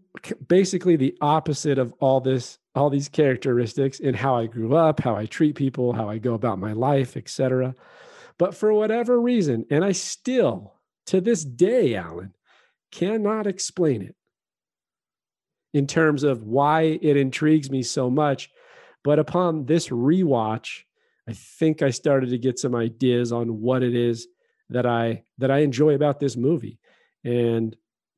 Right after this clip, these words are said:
there's things that, of course, I don't enjoy that are completely abhorrent. And, but I also think that there's a, that,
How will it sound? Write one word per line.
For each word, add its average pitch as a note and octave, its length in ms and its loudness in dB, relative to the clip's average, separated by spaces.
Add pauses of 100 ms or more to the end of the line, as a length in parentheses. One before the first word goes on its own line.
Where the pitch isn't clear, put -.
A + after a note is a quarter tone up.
(560)
there's C3+ 200 2
things D#3+ 220 4
that, D3 100 2
of A#2+ 140 -4
course, D3+ 220 0
I A#2+ 100 0
don't C3 380 2
enjoy G#2 380 -6 (180)
that A2+ 160 -6
are A2 140 -4 (240)
completely C3 560 -4
abhorrent. A#2 680 -4 (640)
And, A#2 640 0 (640)
but D3+ 140 4
I C#3+ 120 4
also D3+ 260 2
think C#3 260 0
that C3 160 -2
there's B2 280 0
a, A2+ 240 -4 (100)
that, B2 160 -8